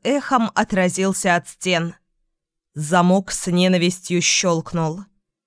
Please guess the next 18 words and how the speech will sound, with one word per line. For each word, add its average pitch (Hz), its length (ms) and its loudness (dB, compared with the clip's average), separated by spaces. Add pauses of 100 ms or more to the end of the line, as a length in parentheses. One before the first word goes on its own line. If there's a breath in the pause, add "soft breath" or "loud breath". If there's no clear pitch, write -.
(520)
Надсмотрщик, 190 1040 -2
чьё 220 300 0
лицо 233 340 0
представляло 214 640 -2
собой 208 400 2
застывшую 196 720 -2
маску 196 400 0
презрения, 196 880 0 (480)
плюнул 247 520 2
сквозь 220 500 -4
решётку 269 760 -2
и 294 280 -8
хмыкнул 214 760 -2
полузаложенным 185 1160 0
носом. 175 560 -2 (880)
Бросив 190 600 0
негромкое 190 760 4
ругательство, 185 920 -2